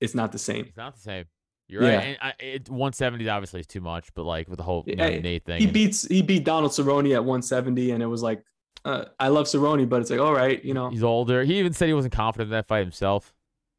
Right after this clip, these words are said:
Speaker 1: Yeah, yeah. And
Speaker 2: Yeah.
Speaker 1: he kinda just bum rushed him too. That was, <laughs> that was a
Speaker 2: Straight
Speaker 1: little
Speaker 2: did. By
Speaker 1: crazy.
Speaker 2: the way, uh,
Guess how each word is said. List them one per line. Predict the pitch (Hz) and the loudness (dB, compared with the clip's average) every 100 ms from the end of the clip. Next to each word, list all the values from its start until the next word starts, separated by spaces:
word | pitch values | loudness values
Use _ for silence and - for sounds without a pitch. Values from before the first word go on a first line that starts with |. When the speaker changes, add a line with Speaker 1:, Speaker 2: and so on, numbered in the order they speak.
| - | -2
Speaker 1:
Yeah, | 175 185 123 104 - | 2 4 4 0 0
yeah. | 135 135 107 | 2 4 2
And | - | 0
Speaker 2:
Yeah. | 104 95 90 | 0 2 2
Speaker 1:
he | |
kinda | 160 143 | 2 0
just | 123 110 | 2 0
bum | 135 135 120 | 2 2 2
rushed | 110 - | -2 -4
him | 101 | -2
too. | 131 | 0
That | 120 127 | 2 2
was, | 135 | 2
<laughs> | 156 | 0
that | |
was | |
a | 185 151 | 0 0
Speaker 2:
Straight | 151 254 135 | 2 2 4
Speaker 1:
little | |
Speaker 2:
did. | 247 233 131 | 2 2 4
By | 214 | 2
Speaker 1:
crazy. | 190 | 4
Speaker 2:
the | |
way, | 190 165 | 2 2
uh, | 139 147 143 | 4 4 2